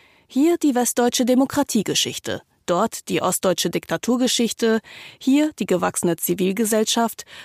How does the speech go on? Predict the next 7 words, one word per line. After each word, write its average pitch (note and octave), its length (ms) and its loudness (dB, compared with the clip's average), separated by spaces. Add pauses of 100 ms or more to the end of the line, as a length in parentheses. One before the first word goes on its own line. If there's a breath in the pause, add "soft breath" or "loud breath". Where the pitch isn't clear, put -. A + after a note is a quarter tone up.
(120 loud breath)
dort D4 380 0
die D4+ 100 2
apathische A3+ 560 0
Nischengesellschaft, D#3+ 1080 -2 (320 soft breath)
hier B3 400 0
gelungene F3 400 2
Emanzipation, F#3 1000 0